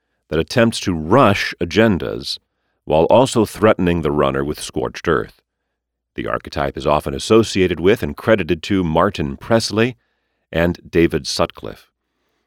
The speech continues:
It is characterized by burst economy, like hedge fund, restructure, and beanstalk royalties, economy agendas, like hostile takeover and geothermal fracking,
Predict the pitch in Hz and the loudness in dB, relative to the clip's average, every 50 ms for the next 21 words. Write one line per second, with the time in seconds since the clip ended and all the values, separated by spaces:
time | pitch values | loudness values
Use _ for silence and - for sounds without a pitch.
0 | _ _ _ 92 90 - - - 185 185 147 - - 95 82 80 78 78 78 76 | _ _ _ -4 -4 -4 0 2 2 2 2 0 0 2 2 2 4 4 2 0
1 | 76 - 73 60 71 67 69 82 104 131 135 113 - _ _ _ 64 64 _ - | -2 -4 -4 0 2 2 2 2 2 0 -2 -6 -12 _ _ _ -20 -8 _ 4
2 | 117 135 123 - - - - 98 - - 101 92 87 69 62 62 67 104 135 - | 4 4 4 2 -4 -2 -4 -4 -2 0 0 0 0 0 -2 -4 -6 -6 -8 -12
3 | _ _ _ _ _ _ _ _ _ - - - - - - 92 92 87 - - | _ _ _ _ _ _ _ _ _ -16 -16 -16 -16 -4 -2 0 0 0 -2 -4
4 | - 82 78 78 85 85 - - _ _ - 60 65 60 - - - 90 90 - | -2 -2 -2 -2 -4 -8 -12 -18 _ _ -12 -12 -10 -10 -10 -2 -2 -2 -2 -2
5 | - - 92 82 82 85 - _ _ - 58 57 - - _ - 85 92 85 - | -4 -4 -4 -4 -4 -4 -10 _ _ -16 -16 -16 -16 -18 _ -2 -2 -2 -2 0
6 | - 85 78 76 - 80 73 71 71 69 67 - - 76 107 117 - - _ _ | 0 0 0 0 -2 -2 -2 -2 -2 -2 -4 -6 -10 -12 -10 -10 -12 -12 _ _
7 | _ _ _ _ _ _ _ _ _ _ _ _ - 90 - - - 127 139 135 | _ _ _ _ _ _ _ _ _ _ _ _ -6 -4 -4 0 0 2 4 4
8 | 120 104 101 98 98 - - 85 76 - 95 104 120 113 78 60 53 52 65 98 | 4 4 4 4 2 2 0 -4 0 2 2 2 4 2 0 -2 -4 -6 -6 -6
9 | 110 - - - _ _ _ _ _ _ - 57 62 - - - 92 92 90 - | -8 -8 -12 -12 _ _ _ _ _ _ -8 -8 -8 -8 -4 0 0 0 0 0
10 | - 78 73 - - 110 110 - 76 62 58 62 76 98 117 _ _ _ - 64 | -4 -4 -4 0 2 2 2 2 0 -6 -4 -6 -8 -10 -10 _ _ _ -18 -16
11 | 64 - 73 76 73 71 - - 78 69 65 62 58 - - 85 85 85 - - | -10 -4 -2 0 0 0 0 -2 -4 -4 -4 -4 -8 -4 -2 -2 0 0 -2 -6
12 | - 53 64 | -14 -14 -16